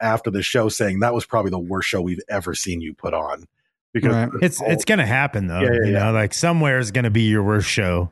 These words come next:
Speaker 1: And some
Speaker 3: You
Speaker 1: people
Speaker 3: know?
Speaker 1: weren't. I mean, the, I mean, Hendrix slays, you know.
Speaker 2: The national
Speaker 3: Yeah,
Speaker 2: anthem.
Speaker 3: 'cause he wa-, he was already, he was already on drugs.
Speaker 1: That's true.
Speaker 3: Like, I mean, he just didn't care.
Speaker 1: And
Speaker 2: I have that,
Speaker 1: everything
Speaker 2: I have that national anthem, like, memorized. Like, I
Speaker 1: Oh, yeah.
Speaker 2: know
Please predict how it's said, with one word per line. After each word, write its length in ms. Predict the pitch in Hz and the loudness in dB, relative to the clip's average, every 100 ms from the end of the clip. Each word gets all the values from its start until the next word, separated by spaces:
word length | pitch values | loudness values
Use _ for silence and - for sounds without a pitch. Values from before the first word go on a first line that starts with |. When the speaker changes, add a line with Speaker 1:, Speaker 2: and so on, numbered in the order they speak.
| _ | _
Speaker 1:
And 160 | 175 175 | -2 2
some 200 | 233 233 | 2 2
Speaker 3:
You 40 | |
Speaker 1:
people 320 | - 101 98 127 | 0 0 0 2
Speaker 3:
know? 60 | |
Speaker 1:
weren't. 220 | 196 151 117 | 2 2 2
I 100 | 131 | 2
mean, 380 | 135 127 123 - _ _ | 2 2 0 -8 _ _
the, 440 | 120 123 120 113 98 | -2 2 2 2 0
I 120 | 123 127 | 0 2
mean, 420 | 127 117 110 92 107 92 | 2 2 0 -4 -8 -4
Hendrix 480 | - 151 139 131 - | 0 2 2 0 -2
slays, 920 | - - - 120 151 131 95 85 - - _ | -8 -6 -2 2 2 2 0 -4 -6 -10 _
you 140 | 110 113 | -2 2
know. 220 | 101 92 | 2 2
Speaker 2:
The 100 | 131 | 2
national 380 | 131 135 135 127 | 2 2 0 2
Speaker 3:
Yeah, 100 | - | 2
Speaker 2:
anthem. 120 | 123 | 4
Speaker 3:
'cause 80 | 127 | 2
he 100 | 180 | 2
wa-, 60 | 180 | 2
he 160 | 131 | 2
was 160 | 180 156 | 2 2
already, 380 | 156 151 147 117 | 2 2 2 2
he 100 | 143 | 2
was 140 | 151 | 4
already 240 | 147 135 135 | 2 2 2
on 340 | 120 113 101 | 2 2 0
drugs. 600 | 82 117 117 87 87 - - | 0 2 2 0 -4 -6 -4
Speaker 1:
That's 260 | 131 131 | -4 -4
true. 420 | - 143 113 98 87 - | 0 2 2 0 -2 0
Speaker 3:
Like, 220 | 113 120 | 0 2
I 60 | |
mean, 240 | 113 110 107 | 2 4 4
he 180 | 113 127 | 4 4
just 260 | 113 104 | 2 2
didn't 240 | 113 107 101 | 0 2 2
care. 440 | 110 101 92 82 _ _ - - | 2 2 0 -4 _ _ -16 -4
Speaker 1:
And 240 | 180 196 175 | 0 2 2
Speaker 2:
I 60 | |
have 160 | 190 180 | 2 2
that, 160 | 180 | 2
Speaker 1:
everything 160 | 180 160 | 0 0
Speaker 2:
I 60 | 202 | 2
have 100 | 214 | 2
that 120 | 190 | 2
national 320 | 185 180 180 | 2 2 2
anthem, 160 | 160 147 | 2 2
like, 140 | 127 | 2
memorized. 640 | 127 131 135 127 117 113 113 | 2 4 2 2 2 0 0
Like, 100 | 123 | 0
I 60 | 147 | 2
Speaker 1:
Oh, 20 | |
yeah. 60 | |
Speaker 2:
know 500 | 139 139 143 127 117 | 2 4 2 2 -2